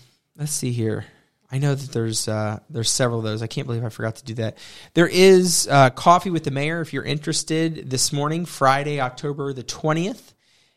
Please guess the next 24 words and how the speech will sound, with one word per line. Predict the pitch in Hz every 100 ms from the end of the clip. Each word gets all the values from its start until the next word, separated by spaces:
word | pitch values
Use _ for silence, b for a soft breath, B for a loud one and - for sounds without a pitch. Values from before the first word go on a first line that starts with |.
| _ _
from | 135 131 -
eight | 147 175 -
A | 151 147
M | 147 151
to | 147
nine | 120 127 139
A | 147 143
M. | 143 143
You | 135
can | 143 120
go | 131 135
and | 123
have | 131
a | 110
cup | - 160
of | -
coffee | - 151 165 180 - 185 185 175
and | 123
start | - 139
a |
conversation | 131 143 131 127 143 135 - 139
with | 123 120 - -
Mayor | 113 110 117 123 135
Carver. | 135 - 151 165 -